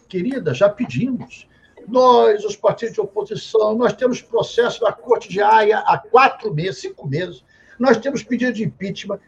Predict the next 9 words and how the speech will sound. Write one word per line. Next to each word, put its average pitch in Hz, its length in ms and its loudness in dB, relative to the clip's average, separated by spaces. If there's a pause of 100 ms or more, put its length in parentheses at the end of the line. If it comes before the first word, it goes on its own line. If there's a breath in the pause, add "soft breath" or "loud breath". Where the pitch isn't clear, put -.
(120)
nós 226 200 2
temos 269 320 0
processo 247 640 0
pra 233 120 4
interdição 247 760 0
dele, 208 360 4
tá, 214 220 2
na 156 240 -2
Procuradoria-Geral. 180 1080 0